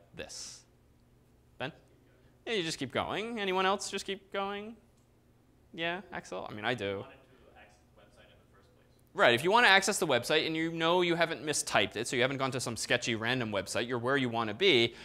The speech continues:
Speaker 1: this generally signifies an error or a lack of payment or the like.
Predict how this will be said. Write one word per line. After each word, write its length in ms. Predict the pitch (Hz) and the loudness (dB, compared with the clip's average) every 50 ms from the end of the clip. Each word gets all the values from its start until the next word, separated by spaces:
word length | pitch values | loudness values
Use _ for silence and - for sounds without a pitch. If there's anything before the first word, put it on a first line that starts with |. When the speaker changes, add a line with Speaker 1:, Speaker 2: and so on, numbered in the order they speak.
| - - _ | -20 -20 _
Speaker 1:
this 160 | - 147 - - - 147 120 | -10 -10 -10 -10 -10 -12 -10
generally 560 | - - 139 156 170 175 185 170 156 143 131 | -6 -4 0 0 2 2 2 2 2 0 0
signifies 560 | 127 139 135 120 120 110 - 117 113 113 107 | 0 0 -2 -2 -4 -2 0 2 2 2 0
an 120 | 113 110 110 - | -2 -6 -6 -6
error 540 | - 120 127 131 120 101 92 87 98 120 165 170 - | -2 0 0 2 2 0 0 0 -2 -4 -6 -6 -6
or 300 | 95 107 107 104 101 67 | -4 -2 0 0 0 0
a 120 | 107 107 | 0 0
lack 300 | 104 107 104 104 104 - | 0 2 2 2 0 0
of 140 | 104 98 - | -6 -8 -8
payment 500 | - - 143 147 131 101 92 92 98 - | -4 -2 -2 0 0 -2 -4 -8 -10 -10
or 140 | - 95 107 | -10 -8 -6
the 80 | 101 101 | -6 -4
like. 340 | 107 107 113 127 151 - | 0 2 2 2 0 -2